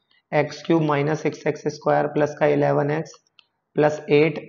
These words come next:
equals to fourteen, ये हो, क्या हो जाएगा, एक्स क्यूब माइनस सिक्स एक्स स्क्वायर प्लस का इलेवन एक्स और चौदह में से आठ गए तो छः माइनस सिक्स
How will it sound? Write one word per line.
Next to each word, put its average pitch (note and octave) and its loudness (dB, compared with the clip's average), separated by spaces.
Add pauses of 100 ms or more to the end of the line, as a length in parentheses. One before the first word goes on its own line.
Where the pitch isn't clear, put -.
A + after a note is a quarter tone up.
(140)
equals D3 0
to E3 0
fourteen, D3+ 0 (1160)
ये C#3+ 0
हो, D#3 4 (140)
क्या D#3 2
हो D3 4
जाएगा, C#3 0
एक्स C#3 -8
क्यूब E3 0
माइनस D3 -2
सिक्स D3 -4
एक्स D3+ -2
स्क्वायर D3 0 (640)
प्लस D3 0
का D#3+ 0 (100)
इलेवन D3 0
एक्स E3 -6 (680)
और C#3 2
चौदह D3 4
में D3+ 0
से D3+ 0
आठ C#3+ 2
गए D3 2
तो D3+ 0
छः C#3+ -4
माइनस C#3+ -4
सिक्स - -6